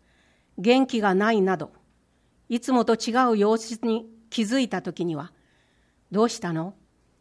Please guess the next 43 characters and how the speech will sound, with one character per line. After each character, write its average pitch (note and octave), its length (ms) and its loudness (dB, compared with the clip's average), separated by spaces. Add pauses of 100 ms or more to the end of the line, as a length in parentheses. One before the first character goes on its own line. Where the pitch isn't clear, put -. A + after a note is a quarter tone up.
(260)
元 A#3+ 260 4
気 B3+ 140 0
が G#3 120 0
な G#3+ 140 2
い G#3+ 80 -2
け G3 160 -6
ど E3 140 -4
大 G3+ 240 -2
丈 A#3+ 160 -2
夫？ D#3+ 220 -4 (1000)
力 G3+ 400 -2
に E3+ 120 2
な E3 140 -2
れ G3 120 -2
な F#3+ 140 0
い？」 A#3 120 -10 (800)
と E3+ 200 -4 (120)
声 C#4+ 220 4
を A3 100 4
か - 160 -8
け A3+ 120 0
て E3+ 120 -2
み F#3 120 0
て F#3 120 -6
く E3 100 -10
だ D#3 100 -6
さ D3 160 -8
い。 E3 80 -12 (1300)
そ G3+ 220 -2
し - 140 -6
て A#3 240 0 (500)
相 A3 220 4
手 B3+ 140 8
の B3 140 8
気 B3 120 2
持 B3 140 8
ち A#3 140 2
を G3 100 8
受 F3+ 220 4
け A3+ 60 0
止 A#3 60 4
め F#3+ 140 2
て、 D#3+ 240 -10